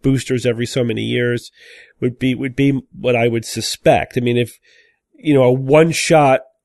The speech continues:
vaccine would be a home run. I mean, I doubt that we're gonna go from not being able to develop anything that's worthwhile to all the way to an optimal vaccine. But at this point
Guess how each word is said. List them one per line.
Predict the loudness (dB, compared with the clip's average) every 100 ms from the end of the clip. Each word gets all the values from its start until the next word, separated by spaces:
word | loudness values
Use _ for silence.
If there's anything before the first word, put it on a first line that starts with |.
| -2
vaccine | 0 0 0 4 6 4 2 -2 -6 _
would | -4 -4 -2
be | 0
a | 2
home | 0 0 0 0 0
run. | 0 0 -6
I |
mean, | -6 -4
I |
doubt | -4 -2 -2 -4 -10 _ _
that | -8 -6
we're | -6
gonna | -6 -4
go | -4 -4
from | -6 -8 -8 -10 _ _ -6
not | -4 -2
being | -2 0
able | -2
to | -4
develop | -10 -6 -6 -4
anything | -2 -2 0 -4 -4 -8 _ _ _
that's | -10 -10 -18 _ _
worthwhile | -8 -6 -6 -4 -4 -6 -8 -16
to | -10
all | -6
the | -2
way | -2 -2
to | -4 -6 -4
an |
optimal | -6 -6 -8 -10 -8
vaccine. | -10 -10 -16 -16 -12
But | -12 -12 -20 -20 -20 -20 -20 _ _ -6
at | 0
this | 0 0
point | 2 2 2 0